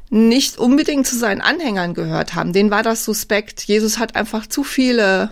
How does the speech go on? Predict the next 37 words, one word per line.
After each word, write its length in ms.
Regeln 400
gebrochen. 720
Er 240
hat 180
sich, 500
ähm, 760
ne, 140
er 160
ist 200
weg, 220
statt 260
sich 160
um 80
seine 240
Mutter 300
zu 100
kümmern, 540
ist 160
er 380
auf 200
Wanderschaft 580
gegangen, 460
hat 140
seine 240
Jünger 300
um 120
sich 240
geschart. 580
Ich 320
komme 200
da 160
später 380
auch 40
noch 140
mal 180
drauf, 420
also 440